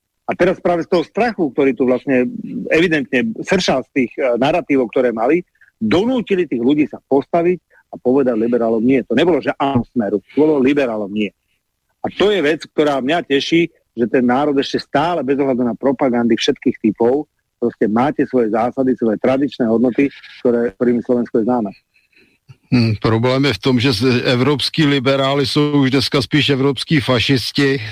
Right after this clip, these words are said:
Speaker 2: to je první věc, protože dneska ta Evropa připadá svojí buzerací,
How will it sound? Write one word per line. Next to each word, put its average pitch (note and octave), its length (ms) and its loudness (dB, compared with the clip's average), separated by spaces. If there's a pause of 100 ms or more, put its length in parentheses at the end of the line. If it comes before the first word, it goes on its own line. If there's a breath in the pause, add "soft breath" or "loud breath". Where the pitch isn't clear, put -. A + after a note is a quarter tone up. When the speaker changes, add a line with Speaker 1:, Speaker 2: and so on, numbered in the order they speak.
Speaker 2:
to - 80 0
je C3 60 2
první B2 460 0
věc, A#2+ 400 0
protože B2 440 0
dneska A2+ 380 0
ta B2+ 160 -2
Evropa B2 420 0
připadá C3 600 0
svojí C#3 320 0
buzerací, B2 1000 0